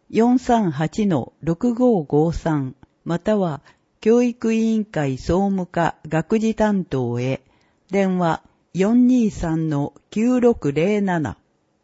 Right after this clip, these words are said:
なお、入学許可申請書は、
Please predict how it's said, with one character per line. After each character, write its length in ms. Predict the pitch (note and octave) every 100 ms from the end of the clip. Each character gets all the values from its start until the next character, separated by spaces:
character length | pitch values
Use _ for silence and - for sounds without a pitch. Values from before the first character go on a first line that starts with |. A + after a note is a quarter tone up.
| _ _ _ _ F3+
な 200 | G#3 F3+
お、 200 | C#3 - _ _
入 260 | G#3+ B3+ B3+
学 300 | B3 - A#3
許 180 | A#3
可 180 | A3+ F#3
申 260 | - F3+ G3+
請 280 | - F#3 F3+
書 220 | - E3
は、 240 | D3 D3